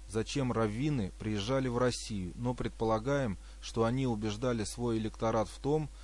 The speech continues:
что русские просторы после очистительных процедур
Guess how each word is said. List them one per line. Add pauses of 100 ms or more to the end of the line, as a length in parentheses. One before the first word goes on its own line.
(140)
что
русские
просторы (360)
после
очистительных
процедур